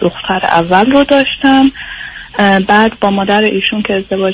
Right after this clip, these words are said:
می‌کنن، از مادر ایشون این دو تا بچه هستن. یه خواهر که از خود ایشون یک سال و نیم بزرگتره و اون خواهر ناتنی فکر می‌کنم باشون زندگی نکرده، چون اختلاف سنی هم با اینا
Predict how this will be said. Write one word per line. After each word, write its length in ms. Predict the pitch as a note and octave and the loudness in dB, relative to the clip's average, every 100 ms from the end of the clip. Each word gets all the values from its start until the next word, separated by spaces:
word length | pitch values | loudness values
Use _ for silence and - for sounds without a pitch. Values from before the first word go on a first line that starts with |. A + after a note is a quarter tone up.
| - | -4
می‌کنن، 480 | G3+ G#3 G3+ A#3+ B3 | -4 -4 -2 -2 -2
از 160 | G3 - | -4 -6
مادر 200 | G3 F#3+ | -6 -6
ایشون 260 | F#3 - F#3 | -4 -6 -8
این 100 | F#3+ | -4
دو 120 | G#3 | -4
تا 360 | A3+ C4+ C4 C4 A#3+ | 0 2 2 0 -2
بچه 280 | B3 - B3+ | -2 -2 -2
هستن. 380 | B3+ - C4 B3+ C4 - | -2 -2 0 0 0 -2
یه 60 | A3 | -2
خواهر 340 | - G3 G#3 | 0 0 0
که 160 | G#3 G3+ | 0 0
از 120 | F#3 - | -2 -2
خود 160 | A3 G#3+ | 0 0
ایشون 420 | F#3+ F#3 - G3+ | 0 -2 -2 -4
یک 140 | F#3 F#3 - | -4 -4 -4
سال 160 | F#3 | -2
و 40 | F3+ | -2
نیم 180 | G3+ | 2
بزرگتره 680 | B3 B3 C4 - C4+ C#4 C#4 C4+ - - - - A#3 | 2 2 0 0 0 2 0 -2 -12 -12 -12 -4 0
و 40 | |
اون 140 | A3+ A3 | 0 2
خواهر 400 | - A3 A3 G#3+ | 0 2 2 2
ناتنی 800 | G#3+ A3 A3 - G#3+ A3+ C4 C#4+ C4+ | 2 0 -2 -4 0 4 4 4 2
فکر 80 | C#4 | 0
می‌کنم 220 | B3+ C4 | 0 0
باشون 280 | B3+ B3 C4 | -2 0 -2
زندگی 300 | A#3+ G3+ G3+ | -2 -4 -2
نکرده، 480 | A#3 A3 G#3 E3+ D#3+ - - | 0 -2 -4 -8 -12 -14 -8
چون 120 | G#3 | -6
اختلاف 300 | - F#3 F3+ _ F#3 | -4 -4 -6 _ -6
سنی 160 | G3 | -4
هم 180 | G#3 G3+ | -4 -4
با 100 | G3 | -4
اینا 220 | F3 F#3 | -4 -8